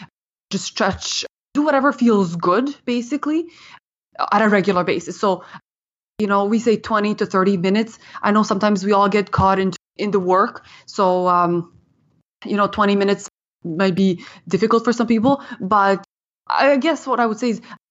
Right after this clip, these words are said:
as often as you can remember, as, as often as you can, uh, get up and, and stretch is one thing. And then the other thing I would say is I, I would just g-, go g-, get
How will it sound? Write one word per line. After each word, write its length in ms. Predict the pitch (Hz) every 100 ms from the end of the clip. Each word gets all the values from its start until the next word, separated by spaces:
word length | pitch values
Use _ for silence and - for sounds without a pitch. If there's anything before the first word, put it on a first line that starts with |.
| _ -
as 340 | 202 175 - -
often 320 | 208 247 214
as 100 | 180
you 360 | - _ -
can 120 | - 175
remember, 400 | 180 190 196 190
as, 160 | -
as 180 | - 170 - _ _ _
often 280 | 190 180 190
as 180 | 180 156
you 60 | 156
can, 520 | - 190 165 165 165 - -
uh, 180 | - 170
get 200 | 175 190
up 180 | 180 180
and, 200 | 175 175
and 200 | 170 170
stretch 520 | - - 180 277 - - - 220 - _ -
is 160 | 185
one 240 | 185 190 190
thing. 340 | 180 294 - - - -
And 200 | 240 247
then 320 | 269 262 214
the 80 | 262
other 120 | 339
thing 180 | 370 339
I 120 | -
would 140 | 240 233
say 260 | 269 277
is 280 | 240 233 196 - _ _ _ _ _
I, 140 | - -
I 100 | 339
would 160 | 427 349
just 280 | 294 -
g-, 60 | - 226 - 214
go 460 | 254 285 294 -
g-, 140 | 214 202
get 180 | 214